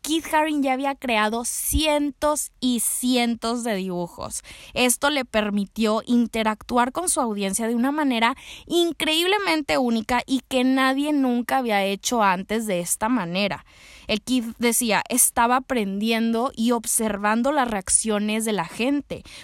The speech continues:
cómo interactuaban con los dibujos. Pero claro, oigan, no sin consecuencias.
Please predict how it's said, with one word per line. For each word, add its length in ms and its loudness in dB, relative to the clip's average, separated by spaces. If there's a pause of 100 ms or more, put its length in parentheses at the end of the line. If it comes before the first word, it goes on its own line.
cómo 260 4
interactuaban 1000 2
con 180 -2
los 140 -2
dibujos. 640 -4 (540)
Pero 260 4
claro, 380 2
oigan, 520 -2
no 460 0
sin 280 2
consecuencias. 1080 -4